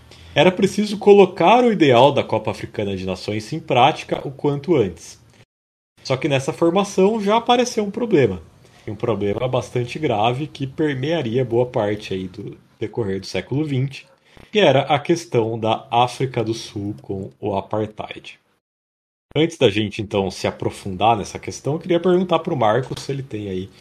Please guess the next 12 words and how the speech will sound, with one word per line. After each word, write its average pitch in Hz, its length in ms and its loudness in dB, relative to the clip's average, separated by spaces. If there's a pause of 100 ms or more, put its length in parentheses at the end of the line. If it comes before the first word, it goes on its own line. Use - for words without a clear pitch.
(340)
o 123 80 -2
que - 160 0
acrescentar 120 760 0
pra 113 180 2
gente 98 320 -2
sobre 165 640 4
o, 123 420 2
sobre 151 440 -2
o 135 100 -2
surgimento 135 840 0
da 127 140 2
caf - 540 -4